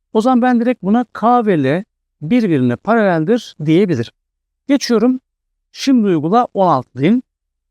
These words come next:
Aşağıda verilen, e, aşağıda kareli zeminde verilen doğru parçalarından birbirine paralel olanları yazınız demiş. Bakalım hangileri paralel olabilir? Doğrultusu aynı olacak. Bir defa burada F E'ye paralel herhangi bir doğrultu yok.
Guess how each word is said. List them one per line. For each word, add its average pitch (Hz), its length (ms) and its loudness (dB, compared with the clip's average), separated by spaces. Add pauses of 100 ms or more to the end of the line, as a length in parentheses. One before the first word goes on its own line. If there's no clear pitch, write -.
(200)
Aşağıda 294 420 -2
verilen, 233 420 -2 (600)
e, 180 200 0
aşağıda 233 320 0
kareli 254 300 0
zeminde 185 440 0
verilen 139 360 0
doğru 214 240 0
parçalarından 135 720 -2 (120)
birbirine 214 380 0
paralel 185 240 -2
olanları 175 360 0
yazınız 156 480 0
demiş. 165 380 -2 (720)
Bakalım 262 400 0
hangileri 240 500 0
paralel 156 420 0
olabilir? 135 600 -4 (520)
Doğrultusu 220 420 0
aynı 226 200 2
olacak. 175 320 -2
Bir 262 60 -4
defa 247 380 -2 (540)
burada 214 300 0
F - 320 -4
E'ye 233 400 0
paralel 190 340 -2
herhangi 208 360 0
bir 185 100 -6
doğrultu 170 460 -2
yok. 170 160 2